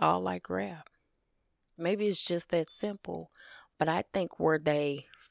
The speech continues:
failed at was when you create something like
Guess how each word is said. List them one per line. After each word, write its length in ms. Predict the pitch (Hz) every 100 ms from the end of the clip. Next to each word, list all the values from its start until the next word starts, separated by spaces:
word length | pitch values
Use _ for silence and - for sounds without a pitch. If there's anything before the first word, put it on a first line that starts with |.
| _ -
failed 540 | 180 208 202 147 - -
at 340 | 143 127 127 - _ _ _ _ _ _
was 800 | 147 147 131 127 131 131 - - - _ _ _ _
when 220 | - 156
you 140 | 151 151
create 560 | - 170 160 160 147
something 640 | - - 160 151 - 147 139
like 280 | 139 127